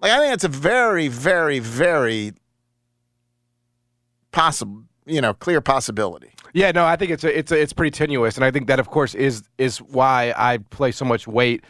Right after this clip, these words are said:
Speaker 2: and why the analytics, I think, also play so much weight in the return of DeAndre Williams, because he is, uh,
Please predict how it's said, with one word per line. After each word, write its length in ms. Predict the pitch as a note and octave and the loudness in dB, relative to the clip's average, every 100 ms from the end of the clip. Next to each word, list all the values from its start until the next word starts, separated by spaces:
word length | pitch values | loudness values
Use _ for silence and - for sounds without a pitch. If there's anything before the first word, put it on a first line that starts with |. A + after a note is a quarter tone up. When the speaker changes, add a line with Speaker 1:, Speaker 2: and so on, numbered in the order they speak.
| _ _ | _ _
Speaker 2:
and 100 | A#2+ | 0
why 120 | C3 | 0
the 100 | B2+ | 2
analytics, 460 | B2 A#2+ B2+ C3 A#2 | 0 0 0 0 0
I 120 | A#2 | -2
think, 160 | A#2 G2+ | -2 0
also 300 | A#2+ C3 B2 | 0 0 -4
play 240 | - A#2+ | -4 -4
so 140 | G#2 A#2+ | -4 -4
much 220 | A2 - | -4 0
weight 260 | G#2+ A2 G2+ | 0 0 0
in 140 | A2 | -2
the 80 | G2+ | -2
return 260 | G2+ B2 A2 | -2 0 0
of 60 | |
DeAndre 360 | G#2 G#2+ G2+ G2 | 0 0 0 0
Williams, 300 | A#2+ A2+ F2+ | 2 0 -2
because 340 | G2 A2+ G2+ _ _ _ | -4 -2 -4 _ _ _
he 220 | C3+ C3 | 0 2
is, 240 | B2+ A2 - _ _ | 2 -2 -10 _ _
uh, 40 | _ | _